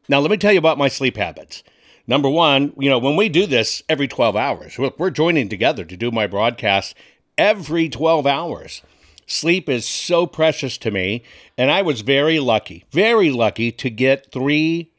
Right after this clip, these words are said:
to four hours of really good sleep any one night. I used to use nine pillows, and it's because I've broken so much in my body,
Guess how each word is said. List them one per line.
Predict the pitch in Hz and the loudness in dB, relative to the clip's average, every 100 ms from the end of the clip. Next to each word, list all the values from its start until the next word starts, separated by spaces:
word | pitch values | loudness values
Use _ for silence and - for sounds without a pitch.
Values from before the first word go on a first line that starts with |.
| - | -12
to | 110 | -12
four | - 135 143 - | -8 -2 -2 0
hours | 113 117 117 107 | 0 0 -2 -4
of | - 95 95 | -8 -8 -6
really | 107 120 139 | -6 -2 -4
good | 104 117 110 | -2 -4 -4
sleep | - - 95 90 - _ - | -8 -4 -4 -6 -12 _ 0
any | 117 117 117 - | 0 0 -4 -6
one | 104 101 98 | -4 -2 -2
night. | 95 82 - _ _ _ _ _ _ _ - _ - | -6 -8 -16 _ _ _ _ _ _ _ -20 _ 0
I | 143 165 190 214 190 | 2 4 4 2 -2
used | 123 160 196 - | 0 0 0 -2
to | |
use | 165 139 131 127 110 - - | 0 4 4 2 -2 -8 -6
nine | 113 120 131 143 165 180 185 190 180 | 0 2 4 4 2 2 0 -2 -6
pillows, | - 135 104 - - | -6 -4 -4 -6 -4
and | 135 | -2
it's | 156 - | -2 -4
because | - 147 196 208 214 | -8 -6 -4 -2 0
I've | 156 139 104 101 | 0 0 -2 -6
broken | 110 123 143 165 156 | -2 0 0 -2 -4
so | 147 - 135 | -4 -2 0
much | 131 131 - | 0 -2 -2
in | 131 | -2
my | 120 120 | -2 0
body, | 117 113 120 123 | 0 0 0 -2